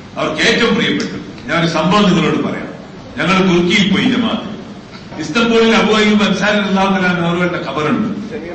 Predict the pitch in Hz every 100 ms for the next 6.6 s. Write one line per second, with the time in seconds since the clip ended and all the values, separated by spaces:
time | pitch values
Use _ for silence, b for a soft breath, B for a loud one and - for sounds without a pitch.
0 | - 190 220 220 196 165 170 170 156 151
1 | 131 - 123 - - - - 160 175 175
2 | 165 160 170 165 156 156 156 151 143 139
3 | 120 120 143 170 196 196 196 175 - 180
4 | 185 170 143 - - - - B B -
5 | 147 190 196 180 175 220 214 214 185 165
6 | 156 156 202 214 -